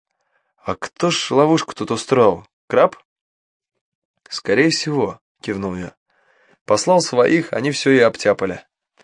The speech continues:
Келли, с любопытством оглядевшись, прощебетала. «Это твой собственный дом, Кэр?»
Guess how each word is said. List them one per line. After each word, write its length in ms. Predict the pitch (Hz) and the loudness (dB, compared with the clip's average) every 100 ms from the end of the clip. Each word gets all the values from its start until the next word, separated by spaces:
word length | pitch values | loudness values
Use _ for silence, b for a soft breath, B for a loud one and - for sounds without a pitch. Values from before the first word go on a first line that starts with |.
| b b b b _ | b b b b _
Келли, 300 | - 165 131 | 2 2 2
с 140 | - | -2
любопытством 560 | 110 113 156 - 120 110 | -2 -2 0 -4 -2 -2
оглядевшись, 560 | 104 110 120 156 139 - | -2 -2 -2 -4 -6 -6
прощебетала. 760 | 123 - 127 135 117 95 82 _ _ _ _ _ _ _ _ | -6 -4 -6 0 2 2 -4 _ _ _ _ _ _ _ _
«Это 220 | 104 113 | -8 -6
твой 220 | 113 131 131 | 0 2 2
собственный 500 | 160 160 - 135 135 | 0 -2 -2 -2 2
дом, 220 | 160 147 | 2 2
Кэр?» 340 | 113 98 - | -2 -2 -4